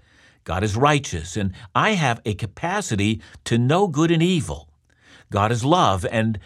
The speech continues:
I have been created not just for relationship, but to give myself sacrificially for another.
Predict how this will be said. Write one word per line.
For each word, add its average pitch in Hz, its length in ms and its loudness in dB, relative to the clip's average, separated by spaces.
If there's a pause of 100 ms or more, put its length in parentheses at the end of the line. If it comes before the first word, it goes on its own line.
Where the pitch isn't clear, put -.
(200)
I 165 160 4
have 151 200 0
been 113 200 0
created 123 580 0
not 170 220 -2
just 127 240 -2
for 110 200 -2
relationship, 104 920 -4 (420)
but 139 160 0
to 147 100 2
give 156 300 2
myself 123 540 2 (100)
sacrificially 156 1000 0
for 156 180 -2
another. 165 400 -4